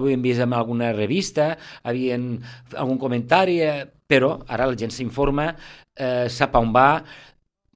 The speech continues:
sempre hi ha algun dubte, clar, venen i, i volen,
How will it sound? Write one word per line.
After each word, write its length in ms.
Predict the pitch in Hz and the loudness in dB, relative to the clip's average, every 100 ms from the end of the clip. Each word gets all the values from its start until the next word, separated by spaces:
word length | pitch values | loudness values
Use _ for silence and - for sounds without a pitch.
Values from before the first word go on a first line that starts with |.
| _ _ | _ _
sempre 240 | - - 120 | -8 -2 0
hi 20 | |
ha 40 | |
algun 160 | 101 101 | 0 0
dubte, 280 | 123 151 120 | 0 2 2
clar, 220 | 127 135 127 | 6 4 4
venen 300 | 107 131 151 156 | -2 0 0 -2
i, 0 | - | -6
i 60 | 160 | 0
volen, 300 | 135 143 143 | 0 2 -2